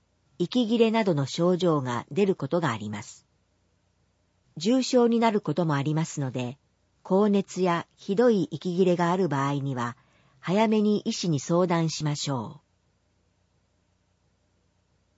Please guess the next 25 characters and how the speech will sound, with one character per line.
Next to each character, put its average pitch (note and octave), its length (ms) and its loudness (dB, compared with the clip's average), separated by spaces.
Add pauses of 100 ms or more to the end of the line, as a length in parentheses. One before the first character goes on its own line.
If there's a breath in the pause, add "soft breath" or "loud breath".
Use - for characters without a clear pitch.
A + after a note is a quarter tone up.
(180)
三 A#3 560 -2
の G#3 180 0
四、 D#3+ 380 -2 (680)
薬 F3+ 300 -4
物 B3+ 300 -4
療 A3 280 2
法。 A#2+ 480 -8 (1600)
薬 F#3+ 300 0
剤 F3+ 340 2
を A#2+ 180 -2 (160)
点 A3 260 0
滴 G3 480 -2 (120)
ま D3+ 100 -2
た A3+ 140 2
は D3 160 6
内 F3 300 0
服 G3+ 260 -4
で F#3+ 160 2
体 A#3 320 -2
内 D#3 200 2
に B2+ 120 -6
取 D3 300 0
り D3+ 40 2
入 C3+ 100 -2
れ、 B2 200 -6